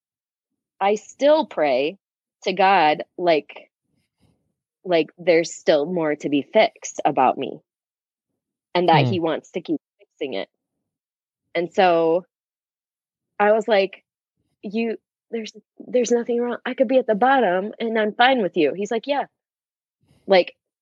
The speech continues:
Speaker 1: you still are talking to me like I see you as something to be fixed. And you know that's not true. That's not how I see you."
Speaker 2: Hmm.
Speaker 1: And I was like, "Oh."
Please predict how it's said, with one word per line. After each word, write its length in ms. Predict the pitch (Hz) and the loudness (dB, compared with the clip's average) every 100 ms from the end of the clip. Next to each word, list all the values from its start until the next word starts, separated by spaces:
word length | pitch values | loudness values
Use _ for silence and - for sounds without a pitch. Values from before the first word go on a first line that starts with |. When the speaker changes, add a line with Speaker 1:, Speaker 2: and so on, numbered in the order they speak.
| _ _ _ | _ _ _
Speaker 1:
you 160 | 233 240 | -4 -4
still 280 | - 262 254 | 0 4 4
are 100 | 202 | 4
talking 500 | - 220 214 208 185 | 0 -2 -2 -6 -6
to 120 | 202 | -6
me 480 | 220 262 196 180 190 _ _ _ | -2 0 0 -4 -10 _ _ _
like 280 | 196 190 175 | 2 4 4
I 160 | - 175 | 2 0
see 300 | - - 226 | -2 -6 0
you 160 | 208 175 | 2 2
as 140 | 160 | 0
something 280 | 180 175 160 | -4 -6 -6
to 80 | 160 | -6
be 120 | 151 | -6
fixed. 400 | 147 196 - - | 0 0 0 -4
And 160 | - 180 | -4 -2
you 80 | 165 | 2
know 180 | 180 | 4
that's 220 | 196 151 - | 4 2 -2
not 160 | 143 | -4
true. 380 | - 247 202 - - _ | -2 0 0 -2 -10 _
That's 160 | 190 - | -10 -4
not 140 | 180 | -2
how 100 | 175 | 2
I 100 | 151 | 0
see 260 | - - 208 | 0 0 2
you." 120 | 147 | 2
Speaker 2:
Hmm. 40 | 127 - _ _ _ _ _ _ - | 0 -8 _ _ _ _ _ _ -2
Speaker 1:
And 80 | 202 | 0
I 20 | |
was 100 | 220 | 2
like, 200 | 226 220 _ | 2 0 _
"Oh." 40 | - | -20